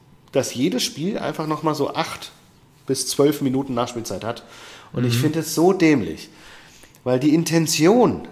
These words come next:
Speaker 1: ist ja, dass die aufhören sollen, Zeit zu spielen, Zeit zu schinden. Und das,
Speaker 2: Ja.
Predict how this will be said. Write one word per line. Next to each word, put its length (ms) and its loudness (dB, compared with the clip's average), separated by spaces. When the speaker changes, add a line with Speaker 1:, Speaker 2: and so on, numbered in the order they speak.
Speaker 1:
ist 240 -2
ja, 440 0
dass 180 0
die 140 -2
aufhören 360 2
sollen, 280 2
Zeit 260 -2
zu 100 -4
spielen, 360 -10
Zeit 260 -4
zu 120 -4
schinden. 420 -6
Und 260 -2
das, 340 0
Speaker 2:
Ja. 200 2